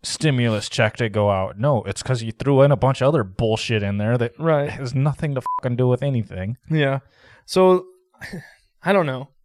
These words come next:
Speaker 2: I, I feel like that's, that's a major point is, you know, if there's, if there's a bill being written, I don't think it should have anything in it that is unrelated.
Speaker 1: Yeah.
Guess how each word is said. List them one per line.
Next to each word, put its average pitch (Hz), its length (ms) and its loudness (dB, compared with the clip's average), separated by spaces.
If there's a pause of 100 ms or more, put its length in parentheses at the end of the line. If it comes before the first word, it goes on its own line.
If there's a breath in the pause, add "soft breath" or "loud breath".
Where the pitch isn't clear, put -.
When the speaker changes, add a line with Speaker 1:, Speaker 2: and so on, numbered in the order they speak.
Speaker 2:
I, 160 320 -2
I 147 40 0
feel 190 280 0
like 135 260 2
that's, 143 480 0 (140)
that's 143 280 0
a 135 60 -8
major 127 500 -4
point 147 460 -2
is, 131 420 -2 (1600 soft breath)
you 156 140 -2
know, 123 220 0
if 135 240 -4
there's, 151 500 0
if 143 140 -6
there's 147 220 2
a 135 40 -2
bill 151 300 6
being 151 300 2
written, 165 420 2 (720)
I 156 60 0
don't 151 120 0
think 160 140 -2
it 147 60 -4
should 143 160 -6
have 131 260 -2 (160)
anything 165 460 2
in 139 160 0
it 131 160 -4 (440)
that 143 200 2
is 135 160 -2
unrelated. 131 680 -4 (180)
Speaker 1:
Yeah. 98 300 -4